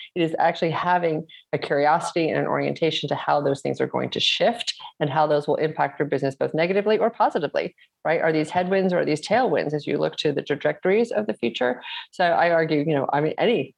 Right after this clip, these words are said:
organization, every organization needs to have this orientation.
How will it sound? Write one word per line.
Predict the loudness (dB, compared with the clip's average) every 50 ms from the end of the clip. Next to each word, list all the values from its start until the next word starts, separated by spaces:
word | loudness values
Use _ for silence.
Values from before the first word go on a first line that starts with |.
| -4 -2
organization, | -2 0 0 -2 -2 -2 -4 -2 -2 -2
every | 0 0 0 0 0 0
organization | 0 -2 -2 -2 -2 -4 -4 -6 -6 -6 -4 -2 -2 -4 -4 -2
needs | -4 -4 -4 -4
to | -6 -4
have | -2 -2 -2 -2 -4
this | -6 -6 -6 -4
orientation. | -6 -4 -4 -4 -6 -6 -4 -6 -6 -6 -6 -8 -10 -12